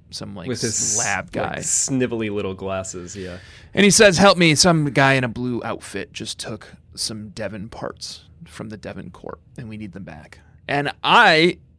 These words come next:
Speaker 1: am one of the Devon Corp's biggest evangelists. I
Speaker 2: Oh,
Speaker 1: love
Speaker 2: we're,
Speaker 1: the
Speaker 2: we're
Speaker 1: Devon
Speaker 2: brand
Speaker 1: Corp.
Speaker 2: ambassadors.
Speaker 1: Yeah,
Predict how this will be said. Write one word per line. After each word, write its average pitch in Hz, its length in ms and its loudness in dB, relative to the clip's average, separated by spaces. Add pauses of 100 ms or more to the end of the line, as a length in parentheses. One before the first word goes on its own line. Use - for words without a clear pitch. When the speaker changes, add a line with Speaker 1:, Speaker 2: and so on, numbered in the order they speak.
(120)
Speaker 1:
am 165 180 4
one 175 160 4
of 160 140 0
the 147 60 4
Devon 143 520 2 (220)
Corp's - 420 0
biggest 131 420 -4
evangelists. 113 1000 -12 (420)
I 190 140 8
Speaker 2:
Oh, 156 80 8
Speaker 1:
love 143 260 8
Speaker 2:
we're, 214 60 6
Speaker 1:
the 170 60 0
Speaker 2:
we're 180 120 6
Speaker 1:
Devon 202 60 -2
Speaker 2:
brand 147 280 6
Speaker 1:
Corp. 127 80 2
Speaker 2:
ambassadors. 110 680 -2
Speaker 1:
Yeah, 113 240 2